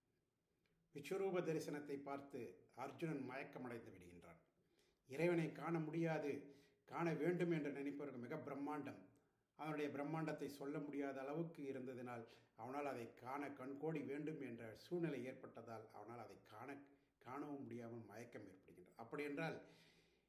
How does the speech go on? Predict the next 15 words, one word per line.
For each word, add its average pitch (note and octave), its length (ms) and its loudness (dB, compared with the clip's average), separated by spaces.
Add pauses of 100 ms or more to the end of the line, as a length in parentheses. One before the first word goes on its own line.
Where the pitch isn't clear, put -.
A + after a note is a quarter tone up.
(300)
உண்மையிலேயே E3+ 500 10
கடவுள் D#3+ 340 4 (100)
எல்லா E3+ 380 2 (160)
இடத்திலும் D3 420 2
நிறைந்திருக்கின்றார் A2 760 -4
என்பதுதான் A2+ 480 -4
ஒரு F#2 100 -8 (100)
உண்மை. A#2 240 -6 (1400)
அப்பொழுது E3 280 2
கடவுளை F3+ 380 4
எப்படி E3 300 2
காண்பது D3 440 0
என்பதை B2 400 -2
கடவுளே D3+ 380 0
சொல்லுகின்றார். B2+ 640 -4